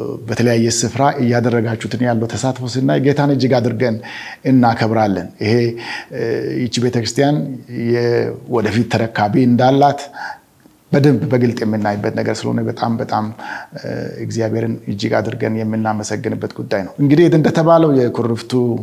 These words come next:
እ፣ ልማት፣ ኩሪፍቱን የማዳን ጉዳይ እጅግ ከፍተኛ ፕሮጀክት ነው። የምንሰራው ስራ ከቢሾፍቱ ከተማ የወደፊት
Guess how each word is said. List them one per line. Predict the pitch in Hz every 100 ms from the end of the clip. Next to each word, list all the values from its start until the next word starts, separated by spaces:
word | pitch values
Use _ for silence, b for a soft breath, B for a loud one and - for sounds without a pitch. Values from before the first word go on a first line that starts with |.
| 117 B B B
እ፣ | - 123 113 113 113
ልማት፣ | 113 113 117 135 131 -
ኩሪፍቱን | 113 113 120 117
የማዳን | 117 117 123 120
ጉዳይ | 120 117 143 170 160 - -
እጅግ | 156 147 -
ከፍተኛ | 123 - 131 120 120
ፕሮጀክት | 120 117 113 -
ነው። | - -
የምንሰራው | 139 131 131 131 127 127 123
ስራ | - 147 175 B B B B B - - - - -
ከቢሾፍቱ | - 117 110 143 143 - 139 131
ከተማ | 127 123 127 135
የወደፊት | 123 123 123 - 120 120